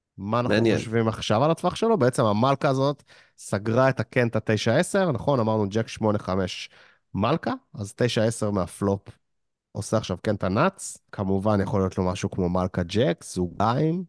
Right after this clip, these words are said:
Speaker 1: שהשתפרו עכשיו.
Speaker 2: מלכה
Speaker 1: האם אנחנו
Speaker 2: שמונה.
Speaker 1: מלכה שמונה, נכון, אה, סוט, אולי גם אוף סוט עם הלימפ פריפלופ. האם אנחנו מאמינים שאחרי צ'ק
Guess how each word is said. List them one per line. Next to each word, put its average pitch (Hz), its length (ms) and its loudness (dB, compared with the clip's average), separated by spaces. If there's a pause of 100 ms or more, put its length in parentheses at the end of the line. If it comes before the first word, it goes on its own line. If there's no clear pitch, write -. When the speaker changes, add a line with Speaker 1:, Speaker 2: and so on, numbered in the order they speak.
Speaker 1:
שהשתפרו 123 720 -2
עכשיו. - 340 -4 (920)
Speaker 2:
מלכה 90 140 0
Speaker 1:
האם 101 100 2
אנחנו 98 120 0
Speaker 2:
שמונה. 120 300 4 (640)
Speaker 1:
מלכה 92 300 -4
שמונה, 139 480 2
נכון, 127 520 2
אה, 90 260 -4
סוט, - 540 2 (200)
אולי 107 240 -2
גם 101 160 0
אוף 123 240 0
סוט - 280 -4
עם 147 140 2
הלימפ 143 420 2 (180)
פריפלופ. 147 460 -4 (340)
האם 120 300 0
אנחנו 117 340 0
מאמינים 110 440 0
שאחרי 117 300 -4
צ'ק - 320 -2